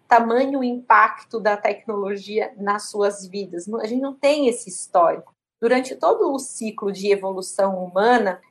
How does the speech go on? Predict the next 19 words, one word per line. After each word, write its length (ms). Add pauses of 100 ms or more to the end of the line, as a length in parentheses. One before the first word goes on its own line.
é, 380
que 340
a 80
gente 280
pode 280
entender 500
assim, 420
desde 400
a, 280 (120)
da, 520
desde 380
a, 100
da 120
época 400 (180)
socrática 880
ali, 260
a 40
gente 300
via 380